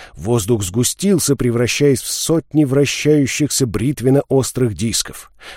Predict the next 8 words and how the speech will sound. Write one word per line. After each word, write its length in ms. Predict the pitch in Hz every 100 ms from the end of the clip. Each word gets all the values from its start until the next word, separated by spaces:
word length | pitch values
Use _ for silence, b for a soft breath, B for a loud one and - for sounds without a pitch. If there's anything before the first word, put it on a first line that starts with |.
| B
От 140 | 98
гвардейца 760 | 98 107 90 104 147 131 - 139
и 80 |
моей 280 | 131 127 131
кольчуги 600 | - 117 - - 160 139
только 380 | 139 147 - 147 - -
искры 400 | 151 - - 107
полетели. 600 | 92 92 - 87 67